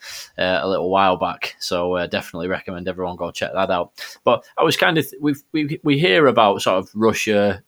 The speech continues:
and the States, um, in particular, and some mentions of,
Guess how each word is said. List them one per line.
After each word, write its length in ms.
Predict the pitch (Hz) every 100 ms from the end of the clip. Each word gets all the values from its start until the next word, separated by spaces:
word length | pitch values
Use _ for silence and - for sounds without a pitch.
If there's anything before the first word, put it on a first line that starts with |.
| -
and 120 | 92
the 80 | 87
States, 720 | - 104 98 101 - - - - _ -
um, 260 | 92 92
in 140 | 85 95
particular, 720 | - - 101 - 95 98 92 - - -
and 260 | 92 90
some 200 | - 120
mentions 460 | 107 101 101 95 90
of, 160 | 90